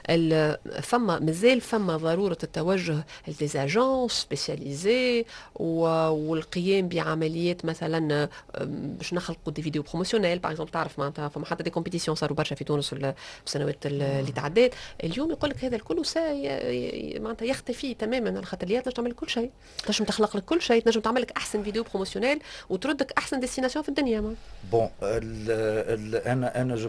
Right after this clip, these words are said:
Speaker 3: بريفير توجور بونسي كو لي ا سي ان كومبليمون دو ليتر هيومان، ماهيش حاجه اللي هي باش تعوض ليتر هيومان ولا الكرياتيفيتي نتاع ليتر
Speaker 1: إيه،
Speaker 3: هيومان.
Speaker 1: هذا موجود اليوم،
Speaker 3: لا.
Speaker 1: هذا شفنا لي بلو غروند زونسيني في العالم اليوم ولاو لي فيديو نتاعهم نتاع ولا لي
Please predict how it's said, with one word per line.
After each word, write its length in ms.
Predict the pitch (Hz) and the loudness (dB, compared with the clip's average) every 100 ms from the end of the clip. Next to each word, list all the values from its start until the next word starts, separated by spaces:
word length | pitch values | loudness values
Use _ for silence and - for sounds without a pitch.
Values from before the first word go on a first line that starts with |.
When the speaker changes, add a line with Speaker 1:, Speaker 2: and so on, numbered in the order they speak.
| - | -4
Speaker 3:
بريفير 240 | 120 135 | -4 -4
توجور 460 | - 127 107 127 123 - | -4 -6 -2 0 0 -2
بونسي 380 | 110 - 135 131 | -2 0 0 -2
كو 160 | - | -4
لي 420 | 113 104 113 123 | -4 -4 0 2
ا 20 | 127 | 2
سي 140 | - 113 | 0 -6
ان 60 | |
كومبليمون 480 | - 123 127 120 113 | -6 -6 -4 -4 -4
دو 60 | 101 | -6
ليتر 140 | - | -6
هيومان، 200 | 95 90 - - - - | -6 -8 -10 -18 -20 -10
ماهيش 340 | 104 113 120 - | -2 0 0 0
حاجه 400 | 120 117 110 92 | 2 2 2 0
اللي 160 | 104 | 0
هي 140 | 107 110 | -2 -4
باش 120 | - | -2
تعوض 300 | 92 113 90 | -2 -2 -2
ليتر 160 | 95 - | -8 -6
هيومان 220 | 98 117 | -4 -2
ولا 100 | 113 | -4
الكرياتيفيتي 640 | 95 - 107 107 101 117 | -6 -4 -4 -4 -10 -8
نتاع 180 | 110 - | -6 -6
ليتر 160 | 92 180 | -4 -2
Speaker 1:
إيه، 60 | |
Speaker 3:
هيومان. 200 | 170 156 | -2 0
Speaker 1:
هذا 100 | 175 | 2
موجود 400 | 214 269 269 180 | 2 2 2 -2
اليوم، 160 | 165 165 | 0 6
Speaker 3:
لا. 60 | 175 | 6
Speaker 1:
هذا 60 | |
شفنا 260 | 190 233 220 | 6 4 4
لي 140 | 202 | 4
بلو 240 | 196 233 214 | 2 -2 0
غروند 280 | 226 226 | 2 4
زونسيني 440 | 208 220 247 202 165 | 6 4 6 4 4
في 100 | 175 | -2
العالم 420 | 170 180 160 151 | 2 4 4 2
اليوم 260 | 175 294 294 - - | 2 2 0 -4 2
ولاو 440 | 226 262 294 240 202 | 4 6 8 6 6
لي 120 | 220 | 4
فيديو 380 | 226 233 240 202 | 4 4 4 6
نتاعهم 480 | 214 208 185 170 | 6 4 2 0
نتاع 500 | 160 170 170 160 156 - - | 0 4 4 6 4 2 -4
ولا 300 | 160 170 165 | 2 6 8
لي 240 | 156 151 | 8 8